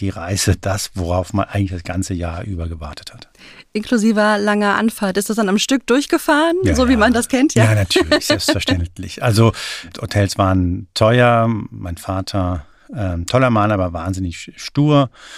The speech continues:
Speaker 1: Und, ähm, dann war es so ein Ding, äh, der, der, der Ehre, dass man nicht, <laughs> nicht anhält und schon gar nicht, äh,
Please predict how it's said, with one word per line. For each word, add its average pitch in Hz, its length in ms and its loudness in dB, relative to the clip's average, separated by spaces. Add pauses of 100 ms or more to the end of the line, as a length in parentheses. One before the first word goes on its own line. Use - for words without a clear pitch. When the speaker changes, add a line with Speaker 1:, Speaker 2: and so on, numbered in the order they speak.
(260)
Speaker 1:
Und, 101 580 0
ähm, 85 380 -2
dann 90 180 0
war 85 80 -2
es 85 120 -6
so 92 100 -6
ein 87 80 -2
Ding, 85 420 -4 (720)
äh, 85 280 -4 (180)
der, 78 320 -4
der, 78 400 -10
der - 240 -10
Ehre, 80 440 0
dass - 220 -6
man 78 180 -6
nicht, 233 480 0
<laughs> 220 120 -4
nicht 104 180 -4
anhält 98 380 2
und 107 100 6
schon 107 160 6
gar 110 300 2
nicht, 113 320 -2
äh, 101 300 -6